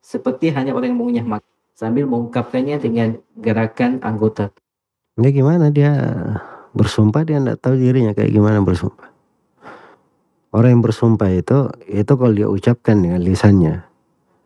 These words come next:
Speaker 2: dia tegaskan dirinya bersumpah. Kalau dia berbicara di dalam hatinya, itu nggak dihitung sumpah, itu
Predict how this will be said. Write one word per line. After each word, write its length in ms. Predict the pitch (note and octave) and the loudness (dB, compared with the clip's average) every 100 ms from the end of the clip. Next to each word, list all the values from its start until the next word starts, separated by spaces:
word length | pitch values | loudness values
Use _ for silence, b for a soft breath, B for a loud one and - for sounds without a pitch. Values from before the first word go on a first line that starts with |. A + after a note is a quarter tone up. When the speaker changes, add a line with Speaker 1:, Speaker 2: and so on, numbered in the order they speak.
| _ _ _ _ - | _ _ _ _ -4
Speaker 2:
dia 160 | F#2 | 0
tegaskan 500 | F2+ G2 A2+ - G2+ | 2 4 4 4 0
dirinya 300 | F#2 F#2 F#2 | 2 4 2
bersumpah. 640 | F2 E2+ F#2 F2+ - - _ _ _ _ _ _ _ _ _ _ _ - | 2 0 0 -2 -6 -14 _ _ _ _ _ _ _ _ _ _ _ -6
Kalau 200 | G#2+ A2 | 2 4
dia 520 | A#2 C3+ C3 A2+ - - - | 4 4 2 -2 -8 -14 -4
berbicara 560 | A#2 A2+ A#2 A2 C3 | 0 2 2 2 2
di 120 | C3 A#2 | 4 2
dalam 200 | G#2 F#2+ | 0 -2
hatinya, 320 | F#2+ F2+ F2+ F3 | -2 4 4 4
itu 160 | D3 | 4
nggak 160 | D3+ B2+ | 2 4
dihitung 320 | A2 - B2+ | 2 4 2
sumpah, 320 | - C#3+ G#2 | 2 0 2
itu 240 | A2 C3+ | 2 0